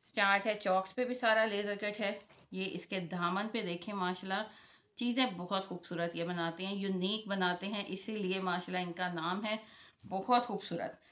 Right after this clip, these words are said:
ये size आपको दिखा रहे हैं सिक्सटीन, अब ये large size, एक आपको small size दिखा दिया, येलो में आपको small और medium मिलेगा,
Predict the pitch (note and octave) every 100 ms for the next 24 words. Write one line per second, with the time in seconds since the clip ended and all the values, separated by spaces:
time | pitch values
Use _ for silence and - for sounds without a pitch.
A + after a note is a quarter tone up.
0 | _ _ G3+ A3+ A#3+ A3+ A3+ A3 A3 A#3+
1 | A#3 A3+ G3 G3 A3 A#3 B3 A#3+ - F#3+
2 | G3 G3 G3 G3+ G3+ F#3 F3 F3+ F3+ E3+
3 | C3 G3+ G#3 G3+ G#3+ G#3+ - G3 G#3+ A#3+
4 | A#3+ A3+ A3+ A3 G#3 A3 B3 - - _
5 | G3 G3 G3 G#3+ G#3+ G#3 G#3 A3+ A#3 -
6 | G3 F#3 G#3 A#3 F#3 F#3+ F#3 F3+ G#3+ A#3+
7 | A3+ A#3 A3+ A3+